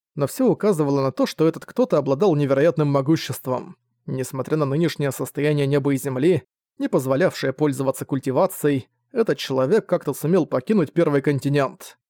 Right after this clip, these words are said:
С большой вероятностью Мань находилась в безопасности. Но ее похищение все равно тяжело далось Сяо Бао, его поразила серьезная болезнь, принявшаяся разрушать его тело.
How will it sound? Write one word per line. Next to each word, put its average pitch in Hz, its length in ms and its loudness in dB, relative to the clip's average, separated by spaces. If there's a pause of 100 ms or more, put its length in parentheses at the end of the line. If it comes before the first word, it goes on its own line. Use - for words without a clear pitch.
(420)
С - 100 -12
большой 131 340 2
вероятностью 160 640 2
Мань 170 200 2
находилась 147 500 0
в - 20 -8
безопасности. 143 960 -2 (540)
Но 135 200 -2
ее 139 140 2
похищение 139 540 -2
все - 160 -4
равно 143 260 2
тяжело 135 320 0
далось 131 280 0
Сяо 127 260 0
Бао, 147 420 2 (340)
его 175 200 0
поразила 160 480 2
серьезная 143 500 0
болезнь, 131 580 0
принявшаяся 147 640 -2
разрушать 135 480 -2
его 135 220 2
тело. 135 540 -2